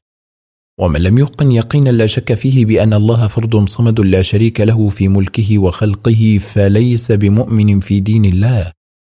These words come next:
ومن لم يقن يقينا لا تردد فيه بأن القرآن معصوم من التحريف والتبديل،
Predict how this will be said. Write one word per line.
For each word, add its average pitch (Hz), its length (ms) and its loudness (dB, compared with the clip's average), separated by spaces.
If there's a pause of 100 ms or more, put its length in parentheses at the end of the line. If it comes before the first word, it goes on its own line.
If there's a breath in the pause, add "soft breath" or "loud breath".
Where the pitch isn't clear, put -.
(680)
ومن 98 300 2
لم 110 140 2
يقن 113 340 0
يقينا 107 520 2
لا 67 220 -2
تردد 110 520 0
فيه 113 320 0
بأن 110 360 0
القرآن 107 640 0
معصوم 107 560 2
من 107 180 2
التحريف 104 600 -2
والتبديل، 95 760 -2